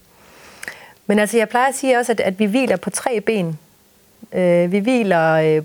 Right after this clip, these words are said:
på det, hvad kan man sige, museale fundament, altså vores viden, integritet, troværdighed. Troværdighed er simpelthen et vigtigt ord, når man er et museum. Altså, når alt det der fake news, deepfakes springer i luften,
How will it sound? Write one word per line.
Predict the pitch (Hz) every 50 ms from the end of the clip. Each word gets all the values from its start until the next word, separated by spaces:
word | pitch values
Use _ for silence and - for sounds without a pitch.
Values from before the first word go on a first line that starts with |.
| - -
på | - 190
det, | 175 180 165 165 160 160 165 - - - - - - - -
hvad | - 185 170
kan | 180 180
man | 175
sige, | - 190 185
museale | 180 175 160 - 160 156 254 247 214 185
fundament, | 180 - - 180 175 175 165 175 196 233 233 233
altså | - 196 185 - 165
vores | 170 160 160 - - _ -
viden, | 214 226 233 240 254 254 262 262 - - - - _ -
integritet, | 190 185 - - 190 - - 170 - - - - 277 262 233 202 185 180 - - - - - - - - - - - - _ _ -
troværdighed. | - - - 190 185 220 240 247 214 175 185 165 151 180 175 -
Troværdighed | - - - 196 208 202 202 185 190 170 185 180
er | 175
simpelthen | - - 220 202 190 180 165
et | 160 -
vigtigt | 180 175 - 175 170
ord, | 175 170 160 160
når | 165 160
man | 160 160
er | 160 156
et | -
museum. | 175 170 160 - - 175 170 180 190 190
Altså, | - 165 - 175 165 160 160 160 165 175 - _ _ -
når | 190 196 196
alt | 214 220 202 190
det | 214 202
der | 202 196 180 165
fake | - - 220 208 226 220 - 196
news, | 185 185 185 190 190 - - - - 185 - - - -
deepfakes | 220 220 208 - - - 180 180 180 180 - - - - - - _ - - 180
springer | - - - - _ - 190 180 180 175
i | 175
luften, | 175 190 185 - - 180 165 156